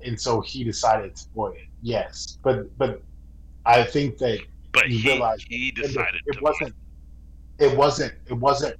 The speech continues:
Speaker 1: apparent in his first contract that he actually had those rights. He had to sign a contract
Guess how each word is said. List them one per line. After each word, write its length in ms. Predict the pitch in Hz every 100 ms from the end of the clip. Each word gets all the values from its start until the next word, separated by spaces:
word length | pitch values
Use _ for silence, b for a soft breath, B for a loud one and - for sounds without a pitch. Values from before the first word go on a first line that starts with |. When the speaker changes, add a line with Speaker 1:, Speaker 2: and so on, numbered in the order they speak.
| - -
Speaker 1:
apparent 580 | 117 - - 143 113 - -
in 80 | 104
his 300 | 120 - -
first 340 | 135 143 -
contract 680 | - 101 95 - 95 90 - - - - -
that 120 | 123
he 180 | 110 -
actually 440 | 117 120 - 113
had 400 | - - 120 110
those 240 | - - -
rights. 340 | - - -
He 100 | 120
had 140 | 117 120
to 60 |
sign 300 | - 120 113
a 60 | 98
contract 560 | - 101 - 107 98